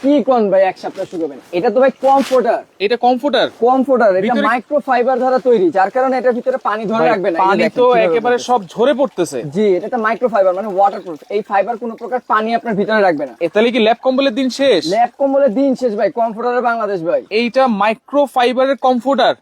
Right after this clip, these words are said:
Speaker 1: জি, মাইক্রোফাইবার, এই যে দেখেন,
Speaker 2: মানে
Speaker 1: ওয়াশ করার সাথে সাথে দেখেন পানি
Speaker 2: ওয়াশ
Speaker 1: কিভাবে পড়ে।
Speaker 2: করার সাথে সাথে
Speaker 1: এই যে
Speaker 2: দেখেন।
Speaker 1: দেখেন পানি কিভাবে পড়ে।
Speaker 2: Just চাপ দিব আর এইভাবে পানি একবারে পড়তেছে।
Speaker 1: চাপও দিতে হবে না, just আপনি এমনি রাখবেন, অটোমেটিক্যালি পানি পড়তে থাকবে।
Speaker 2: আচ্ছা ভাই, রং টং উঠতেছে নাকি আবার?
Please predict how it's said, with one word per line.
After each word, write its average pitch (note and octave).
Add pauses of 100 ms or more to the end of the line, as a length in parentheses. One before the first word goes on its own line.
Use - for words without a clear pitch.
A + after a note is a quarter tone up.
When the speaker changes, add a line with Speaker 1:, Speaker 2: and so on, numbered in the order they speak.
Speaker 1:
জি, A3
মাইক্রোফাইবার, G#3
এই F#3+
যে A3+
দেখেন, G#3
Speaker 2:
মানে F#3
Speaker 1:
ওয়াশ A3
করার B3+
সাথে A#3+
সাথে A3+
দেখেন E3+
পানি F#3
Speaker 2:
ওয়াশ F#3+
Speaker 1:
কিভাবে C#4
পড়ে। C4+
Speaker 2:
করার B3+
সাথে A#3+
সাথে A3+
Speaker 1:
এই C3+
যে -
Speaker 2:
দেখেন। E3
Speaker 1:
দেখেন C#3
পানি D#3+
কিভাবে D#3
পড়ে। B2
Speaker 2:
Just G#3+
চাপ A#3 (100)
দিব B3+ (100)
আর A3
এইভাবে B3 (100)
পানি A#3
একবারে B3+ (140)
পড়তেছে। B3
Speaker 1:
চাপও A#3+
দিতে A3+
হবে F#3+
না, E3+
just F3+
আপনি A#3+
এমনি B3
রাখবেন, A3+
অটোমেটিক্যালি G#3+
পানি F3+
পড়তে F#3
থাকবে। E3+ (160)
Speaker 2:
আচ্ছা D#3+
ভাই, D#3+
রং F3
টং A3+
উঠতেছে B3
নাকি E3+
আবার? B2